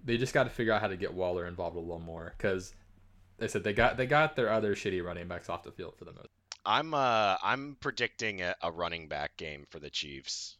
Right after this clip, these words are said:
Speaker 2: Like, I think it's, uh, I think McKinnon, Pacheco, and Clyde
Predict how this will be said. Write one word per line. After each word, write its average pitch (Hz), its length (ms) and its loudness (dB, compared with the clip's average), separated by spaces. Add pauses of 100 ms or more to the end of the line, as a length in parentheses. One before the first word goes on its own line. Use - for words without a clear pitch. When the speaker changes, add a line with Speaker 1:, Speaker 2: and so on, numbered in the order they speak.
(400)
Speaker 2:
Like, 76 240 -6
I 82 100 -2
think 80 280 -14
it's, - 260 -12
uh, 71 480 -8 (560)
I - 80 -10
think 90 240 -6
McKinnon, 90 720 -6
Pacheco, 80 640 -8
and 69 240 -16
Clyde 71 640 -8